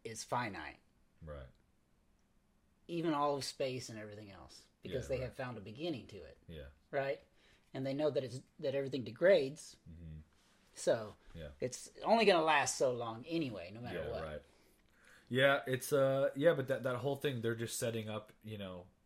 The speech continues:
Speaker 2: uh, setting up another crisis.
Speaker 1: Yeah.
Speaker 2: So that they can have the solution, and the solution is gonna be, we have, you know, well, just give us our, you know,
Speaker 1: Mm.
Speaker 2: give us your rights.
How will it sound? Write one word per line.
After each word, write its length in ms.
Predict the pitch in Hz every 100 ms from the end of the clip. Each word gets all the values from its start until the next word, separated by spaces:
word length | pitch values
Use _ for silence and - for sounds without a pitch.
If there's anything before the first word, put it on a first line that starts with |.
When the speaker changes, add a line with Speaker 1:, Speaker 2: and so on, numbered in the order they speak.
| -
Speaker 2:
uh, 200 | 87 87 80
setting 300 | - 92 98
up 100 | 107
another 180 | 101 104
crisis. 680 | - 87 87 - 90 - _ _ _ -
Speaker 1:
Yeah. 220 | 156 143 - _ _
Speaker 2:
So 340 | - 104 98
that 280 | 92 92 90 - 87
they 140 | 87
can 100 | 85
have 140 | 90 90
the 60 |
solution, 480 | 90 104 92 - 92 85
and 80 | 87
the 80 | 85
solution 380 | 87 87 -
is 100 | 90
gonna 240 | 90 90 87
be, 360 | 90 90 87 - _ _ _ -
we 160 | 98 98
have, 140 | 101 90 92
you 100 | 98
know, 200 | 95 87 82 76
well, 180 | 90 85
just 320 | 87 - - _ _ -
give 200 | 87 101
us 160 | 98 -
our, 340 | 95 90 90 90 _ -
you 100 | 90
know, 140 | 82 80 _ _
Speaker 1:
Mm. 240 | 151 143 87
Speaker 2:
give 220 | 110 101
us 180 | 101 -
your 140 | 90
rights. 540 | 87 98 58 - -